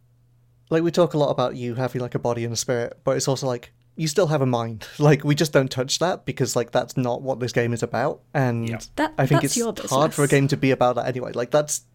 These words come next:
Speaker 1: that's what you're doing.
Speaker 2: <laughs> I love it.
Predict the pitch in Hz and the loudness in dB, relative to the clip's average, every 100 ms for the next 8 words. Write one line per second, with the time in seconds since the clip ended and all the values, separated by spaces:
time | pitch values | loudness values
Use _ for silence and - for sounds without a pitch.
0 | - 175 175 143 143 135 143 120 117 - | 0 0 2 0 2 2 2 0 -6 -14
1 | - - - - - - - - 160 - | -20 -20 -20 -14 -14 -14 -20 -10 -10 -10
2 | - 139 _ _ _ _ _ _ _ _ | -16 -18 _ _ _ _ _ _ _ _
3 | _ _ _ _ - 156 160 143 123 95 | _ _ _ _ -8 -6 -4 -8 -12 -16
4 | 98 | -18